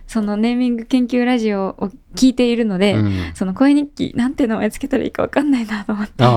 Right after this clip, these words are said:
Speaker 2: ー、なるほど。
Speaker 1: 思ったりもしました。
Speaker 2: はいはい。
Speaker 1: でももうなんか諦めましたけど、私も。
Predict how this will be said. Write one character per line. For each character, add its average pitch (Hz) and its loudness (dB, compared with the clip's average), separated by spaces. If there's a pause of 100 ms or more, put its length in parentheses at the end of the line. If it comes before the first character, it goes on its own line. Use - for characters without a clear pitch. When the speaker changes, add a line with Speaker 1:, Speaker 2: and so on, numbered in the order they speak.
(340)
Speaker 2:
ー、 - -2
な 107 4
る 113 4
ほ 113 4
ど。 113 2
Speaker 1:
思 269 4
っ - -2
た 214 0
り 247 2
も 214 0
し 196 -6
ま 175 -6
し - -18
た。 - -2
Speaker 2:
は 98 2
い - 0
は 87 -4
い。 76 -8 (180)
Speaker 1:
で 220 2
も 190 -2
も 180 -2
う - -6
な 208 0
ん 180 -8
か 185 0
諦 196 0
め 190 -2
ま 208 -2
し - -8
た 185 0
け 180 -4
ど、 - -6
私 180 -2
も。 175 -2